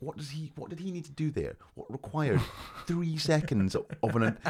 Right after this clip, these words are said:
Speaker 1: like, <laughs> do you know, like,
Speaker 2: I'm
Speaker 1: if,
Speaker 2: with
Speaker 1: if you're
Speaker 2: the
Speaker 1: hearing an industrial saw, expect it to go on for, like, a few minutes 'cause you're,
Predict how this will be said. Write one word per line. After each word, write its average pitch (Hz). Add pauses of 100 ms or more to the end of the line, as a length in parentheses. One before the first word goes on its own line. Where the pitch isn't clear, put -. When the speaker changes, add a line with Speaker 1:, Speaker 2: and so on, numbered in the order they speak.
(120)
Speaker 1:
like, -
<laughs> -
do 214
you -
know, 202
like, 262
Speaker 2:
I'm 302
Speaker 1:
if, 196
Speaker 2:
with 220
Speaker 1:
if 214
you're 208
Speaker 2:
the 202
Speaker 1:
hearing 220
an 208
industrial 165
saw, 143
expect 120
it 123
to 131
go 131
on 131
for, 135
like, 113
a 107
few 143
minutes 131
'cause 104
you're, 107